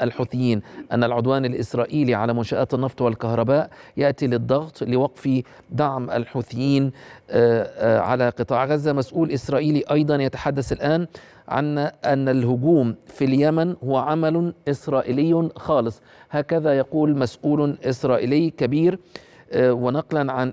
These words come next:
أكسيوس، آه، آه، تنقل عن هذا المسؤول الإسرائيلي بأن الهجوم في اليمن هو عمل إسرائيلي خالص. يعني هذا إشارة إلى أن الولايات المتحدة الأمريكية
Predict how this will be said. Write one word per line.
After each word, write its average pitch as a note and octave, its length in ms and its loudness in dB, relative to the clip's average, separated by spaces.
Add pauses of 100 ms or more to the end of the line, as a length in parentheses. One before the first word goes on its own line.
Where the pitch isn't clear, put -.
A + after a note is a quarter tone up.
أكسيوس، D#3+ 580 -2 (360)
آه، B2 320 4 (240)
آه، B2+ 220 0
تنقل D3+ 500 -2
عن C3 180 -2
هذا C#3+ 200 0
المسؤول D3 560 -2
الإسرائيلي C3+ 760 0
بأن C3+ 340 0
الهجوم B2 400 0
في - 100 -8
اليمن D#3 460 0 (300)
هو C3 80 2
عمل D#3 480 -2
إسرائيلي B2+ 560 -2
خالص. E3 460 -2 (960)
يعني D3 360 0
هذا D#3 420 0
إشارة D#3 320 2
إلى C#3+ 240 0
أن D3 200 -2
الولايات C#3 480 0
المتحدة C#3 480 -2
الأمريكية C#3 680 0